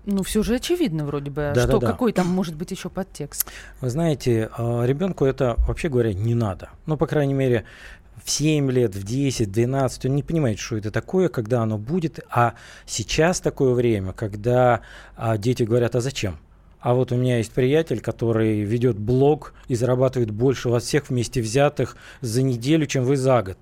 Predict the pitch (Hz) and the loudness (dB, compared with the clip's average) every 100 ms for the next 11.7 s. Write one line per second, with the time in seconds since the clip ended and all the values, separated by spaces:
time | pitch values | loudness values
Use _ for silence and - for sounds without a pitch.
0 | - 135 151 143 135 127 131 - 156 107 | -6 -6 -2 0 0 0 -2 -2 -2 -2
1 | 95 - 98 - - 117 143 120 95 - | -4 -10 -14 -14 -6 0 0 0 -4 -6
2 | 110 110 - 85 - - 180 196 - - | -6 -6 -10 -12 -16 -14 -12 -12 -14 -20
3 | - - - - - - 147 180 143 143 | -20 -20 -18 -18 -12 0 0 0 -2 0
4 | 180 190 160 147 139 - 143 147 147 127 | 0 2 2 2 2 0 -2 0 0 0
5 | 117 135 139 160 156 - 123 - 151 175 | -2 -2 0 0 -2 -4 -6 -4 -2 -2
6 | 156 - 120 - 113 85 - - - - | 0 0 0 -2 -2 -2 -8 -20 -20 -20
7 | - - 110 110 123 120 - - 127 120 | -20 -12 -6 0 0 -2 -6 -2 0 0
8 | 127 147 143 123 110 - - 170 180 160 | -2 -2 0 0 -2 -4 -4 0 2 2
9 | 120 120 113 120 - 120 127 147 135 - | 0 0 0 -2 -2 -4 -2 0 0 0
10 | - - - 143 139 127 113 107 104 117 | -4 -6 -6 -2 0 2 2 0 -2 -4
11 | - 113 117 113 87 85 95 | -2 -2 0 0 -2 -8 -18